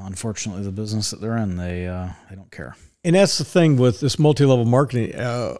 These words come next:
Speaker 2: Art did, did fine. Uh, never, as far as I know, never did anything illegal, but he wound up owning the, um, Tampa Bay Lightning. A lot of people don't know that. And,
Speaker 1: Yeah,
Speaker 2: uh,
Speaker 1: forgot about that.
Speaker 2: yeah,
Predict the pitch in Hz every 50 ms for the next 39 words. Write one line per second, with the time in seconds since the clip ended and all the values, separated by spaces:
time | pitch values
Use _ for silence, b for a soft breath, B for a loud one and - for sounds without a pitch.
0 | - - 139 160 180 - 147 147 175 185 180 180 - 127 120 160 175 156 - 156
1 | 139 143 156 190 202 185 170 143 147 160 165 156 127 117 127 139 156 165 160 165
2 | 165 127 - - 143 147 139 143 156 156 143 143 143 123 127 147 165 165 160 147
3 | 113 123 139 156 156 147 - 151 147 151 - 135 135 135 123 127 143 170 143 113
4 | 120 123 120 127 123 - - 135 139 135 139 139 143 135 - - 147 147 147 143
5 | 143 139 139 127 110 127 131 131 131 127 127 127 127 127 113 - - _ _ _
6 | _ _ _ _ _ _ _ _ _ - 151 165 139 147 143 135 156 156 151 156
7 | 180 233 202 135 110 104 110 120 117 - 143 131 120 135 - 123 127 143 165 170
8 | 131 110 90 - - - - 208 147 131 131 131 127 127 127 127 127 131 131 131
9 | 131 135 135 135 - _ 101 95 90 82 82 - 90 85 90 - 143 143 165 190
10 | -